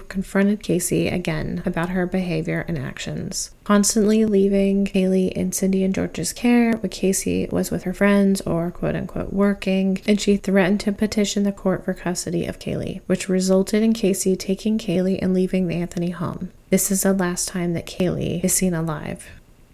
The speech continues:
Casey was twenty-two years old, and it was two months before Kaylee's third birthday. Was this what happened? Casey may have freaked out and harmed Kaylee to hurt her parents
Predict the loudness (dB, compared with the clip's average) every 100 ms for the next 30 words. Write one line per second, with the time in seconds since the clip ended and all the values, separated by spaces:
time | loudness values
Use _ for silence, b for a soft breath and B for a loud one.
0 | -20 0 4 6 6 4 4 0 2 2
1 | 4 2 2 4 2 2 -2 -4 2 4
2 | 4 2 2 4 4 4 0 -2 -2 -2
3 | -4 -2 -2 0 -2 -4 -4 -4 -4 -8
4 | -8 -10 -8 -8 -12 -20 -20 -6 -2 -2
5 | 0 -2 -2 -2 -2 -2 0 2 0 -2
6 | -10 -18 -12 0 2 2 2 4 2 0
7 | 0 0 -2 -4 -2 -4 -2 -2 0 -2
8 | -4 -6 -4 -2 -2 -2 -4 0 2 2
9 | 2 -2 -6 -8 -6 -2 -2 -2 -4 -4
10 | -4 -4 -6 -6 -6